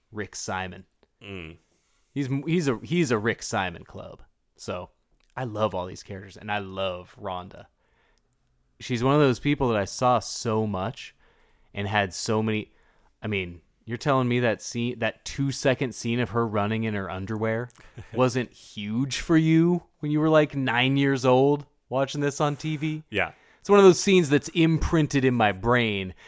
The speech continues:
Speaker 1: and I'm seeing it in the theater, and I was like, "Oh, she got pants on, like, n-, two seconds after she lost
Speaker 2: <laughs>
Speaker 1: those things."
Speaker 2: They gave her some pants pretty
Speaker 1: But,
Speaker 2: quickly.
Speaker 1: but that's how impactful.
Speaker 2: Respectful.
Speaker 1: Re-,
Speaker 2: Yeah.
Speaker 1: but that's how many,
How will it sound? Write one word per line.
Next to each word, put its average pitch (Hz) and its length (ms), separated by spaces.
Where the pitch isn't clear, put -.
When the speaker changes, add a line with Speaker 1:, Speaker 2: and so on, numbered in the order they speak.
Speaker 1:
and 120 80
I'm 123 80
seeing 147 160
it - 20
in 131 60
the 113 80
theater, 123 340
and 104 80
I 101 40
was 104 120
like, 101 180
"Oh, 147 60
she - 140
got 165 200
pants - 380
on, 95 180
like, 98 200
n-, 101 160
two - 240
seconds - 440
after 123 300
she - 140
lost 107 280
Speaker 2:
<laughs> - 20
Speaker 1:
those 87 200
things." 90 280
Speaker 2:
They 101 100
gave 120 160
her 107 80
some - 140
pants 85 320
pretty 90 260
Speaker 1:
But, - 60
Speaker 2:
quickly. - 420
Speaker 1:
but - 120
that's 98 200
how 104 160
impactful. 92 260
Speaker 2:
Respectful. 120 680
Speaker 1:
Re-, 147 220
Speaker 2:
Yeah. 101 300
Speaker 1:
but - 160
that's 131 280
how 143 180
many, 135 340